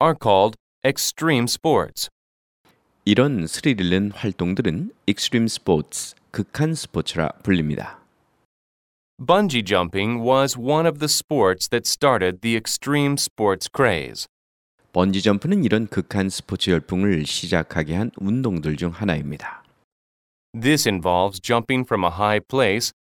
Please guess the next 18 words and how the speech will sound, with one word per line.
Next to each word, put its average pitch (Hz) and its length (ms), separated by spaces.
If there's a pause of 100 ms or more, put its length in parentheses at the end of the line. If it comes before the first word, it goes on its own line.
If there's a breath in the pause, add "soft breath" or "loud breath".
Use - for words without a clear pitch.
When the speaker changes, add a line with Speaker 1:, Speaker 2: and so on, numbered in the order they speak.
(200)
Speaker 1:
with 139 160
a 139 60
thick 170 300 (140)
rubber 139 380
rope 123 380 (180)
attached 101 460
to 120 100
your 131 140
ankles. 85 500 (800 soft breath)
Speaker 2:
이것은 117 320
두꺼운 123 540
고무밧줄을 80 840 (100)
여러분의 90 440
발목에 80 560
묶은 113 260
다음 120 380 (300 soft breath)
높은 95 520
곳으로부터 127 640